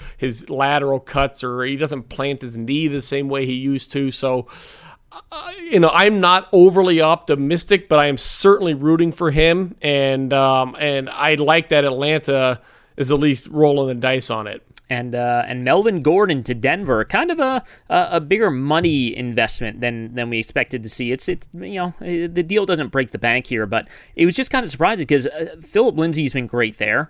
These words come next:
Speaker 2: Uh, Royce Freeman has been a, a, a good enough sort of number two back there, but,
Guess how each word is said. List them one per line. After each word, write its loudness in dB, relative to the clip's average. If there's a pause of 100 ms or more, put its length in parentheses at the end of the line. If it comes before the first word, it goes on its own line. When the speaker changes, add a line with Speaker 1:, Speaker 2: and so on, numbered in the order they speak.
Speaker 2:
Uh, 2
Royce 2
Freeman -4
has -4
been -2
a, 0
a, -2
a 2
good 0
enough -2
sort -4
of -2
number -4
two -8
back -2
there, -4
but, -4